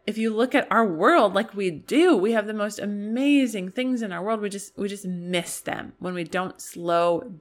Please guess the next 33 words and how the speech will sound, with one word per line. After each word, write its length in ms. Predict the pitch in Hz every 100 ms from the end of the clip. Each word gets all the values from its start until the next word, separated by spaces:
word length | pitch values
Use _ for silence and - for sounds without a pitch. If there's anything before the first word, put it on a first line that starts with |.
| -
down. 300 | 156 - 180
So 100 | 208
maybe 320 | 240 427 294
this 200 | 214 220
isn't 220 | 240 220
as 160 | 180 190
off 200 | 165 -
topic 300 | 185 165 156
as 100 | -
I 80 | 156
thought, 400 | - 214 240 -
'cause 140 | 202
here 120 | 190
we 80 | 190
go, 120 | 202
segue. 600 | 208 254 254 247 214 214 -
<laughs> 1500 | - - - - - 370 403 - 311 - - - 523 370 370 _ _ _ _ _ _
That 300 | 247 240 254
is 140 | - 233
exactly 680 | 220 233 247 - 208 208 - -
what 640 | - 214 202 220 226 - - -
is 140 | 220
happening. 600 | 226 220 214 170 147 165 - - - - _
You 100 | 196
know, 200 | 202 196
this, 280 | 170 196 214
this 340 | - 196 196 -
pace 400 | - 269 285 285
of 160 | 208
life 400 | 196 185 185 190
is 100 | 170
so 500 | - - - 233 277
fast 440 | 262 214 156 -